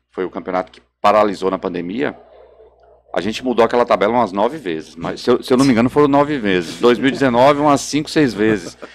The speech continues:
Então, assim, sempre alguém tinha que olhar a tabela antes de divulgar essa tabela. Eu não sei quem, não, não quero acusar ninguém, entendeu? Mas tinha pessoas que, ó, pega esse jogo aqui, tira de, de manhã e coloca à tarde.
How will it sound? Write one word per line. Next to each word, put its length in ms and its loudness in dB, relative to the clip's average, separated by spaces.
Então, 180 -2
assim, 240 0
sempre 380 0
alguém 420 4
tinha 300 -2
que 100 -2
olhar 280 6
a 40 0
tabela 560 4
antes 280 0
de 160 -10
divulgar 400 -4
essa 120 -8
tabela. 520 -4
Eu 100 0
não 140 2
sei 200 -2
quem, 480 0
não, 300 -2
não 160 -6
quero 640 0
acusar 480 4
ninguém, 420 2
entendeu? 380 2
Mas 380 2
tinha 420 2
pessoas 540 4
que, 320 -4
ó, 240 4
pega 340 0
esse 220 -4
jogo 240 2
aqui, 320 -2
tira 280 0
de, 120 -6
de 80 -2
manhã 260 0
e 60 -2
coloca 320 2
à 40 -2
tarde. 360 -4